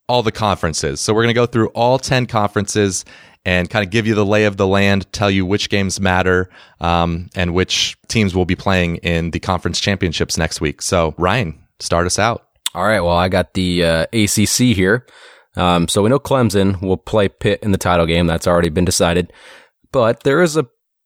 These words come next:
Speaker 2: pretty big game this week, uh, outside of those teams, uh, with Boston College hosting Syracuse. We mentioned it earlier. B C is currently favored four, but that line will likely move depending on the status of Eric Dungey.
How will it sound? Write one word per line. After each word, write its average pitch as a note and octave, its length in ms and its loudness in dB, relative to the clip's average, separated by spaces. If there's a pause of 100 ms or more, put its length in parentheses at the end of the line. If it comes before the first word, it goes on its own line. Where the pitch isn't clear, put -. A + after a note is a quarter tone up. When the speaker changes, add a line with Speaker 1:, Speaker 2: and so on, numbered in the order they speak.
Speaker 2:
pretty D#3+ 180 2
big A2+ 220 -2
game A2 400 2
this G#2+ 200 0
week, G#2+ 260 0
uh, B2 80 2
outside F#2 540 2
of E2+ 60 0
those E2 220 2
teams, F#2 400 0
uh, F2 160 4
with E2 180 -2
Boston F#2 360 0
College F#2+ 500 0
hosting F#2+ 320 0
Syracuse. F#2+ 500 0
We F#2+ 60 0
mentioned F2+ 280 0
it D#2+ 100 0
earlier. F#2+ 360 2 (440)
B B2+ 120 2
C B2 160 0
is A#2 100 2
currently A2 280 0
favored G2+ 320 2
four, A2 480 2 (200)
but G2 140 -4
that G#2+ 160 2
line G#2 360 2 (340)
will F#2+ 80 -4
likely F#2+ 360 0
move F#2 300 2
depending F2+ 400 0
on F2 400 0
the F2+ 80 -2
status E2+ 300 0
of - 80 -8
Eric E2 220 0
Dungey. G2 400 2